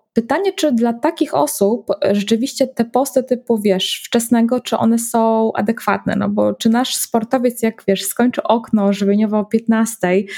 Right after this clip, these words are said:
a ma trening o dziewiętnastej i po treningu nic nie zje, bo się boi, że, wiesz, <laughs> sobie skróci życie, albo boi się, że tam dostanie jakieś cukrzycę, to też jest inny kontekst, więc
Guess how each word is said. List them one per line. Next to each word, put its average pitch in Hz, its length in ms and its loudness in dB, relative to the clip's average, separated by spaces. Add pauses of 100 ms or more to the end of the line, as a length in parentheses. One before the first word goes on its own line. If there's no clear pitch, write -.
(200)
a 208 100 2
ma 208 120 2
trening 233 360 2
o 233 60 2
dziewiętnastej 220 960 0
i - 20 -16
po 220 120 -2
treningu 233 420 2
nic 233 280 2
nie 233 160 4
zje, 220 160 2
bo 214 120 0
się 226 140 0
boi, 220 360 2
że, 202 420 2
wiesz, 196 360 2 (100)
<laughs> 247 180 2
sobie 285 220 2
skróci 285 500 0
życie, 247 480 -2 (360)
albo 208 260 2
boi 220 260 2
się, 240 140 0
że 220 120 0
tam 220 180 0
dostanie 220 360 0
jakieś 226 260 -4
cukrzycę, 226 560 -2 (280)
to 233 80 2
też 254 180 -2
jest - 160 -6
inny 240 200 4
kontekst, 233 640 -2
więc 202 360 0